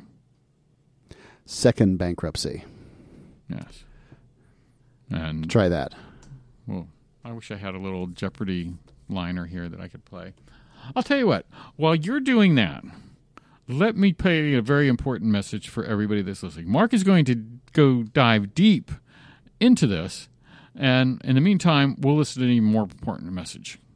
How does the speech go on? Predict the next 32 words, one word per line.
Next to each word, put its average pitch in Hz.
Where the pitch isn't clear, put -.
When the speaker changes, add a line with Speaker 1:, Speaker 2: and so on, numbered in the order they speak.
Speaker 2:
This 151
hour 139
of 104
Free 131
Talk 123
Live 139
is 120
brought 143
to 156
you 151
by 147
Dash 127
Digital 127
Cash. 101
Dash 160
is 139
the 123
cryptocurrency 135
designed 127
to 123
be 123
used 120
for 139
spending. 120
Rising 139
fees 175
have 131
made 131
Bitcoin 135
useless 127
for 151
purchases, 123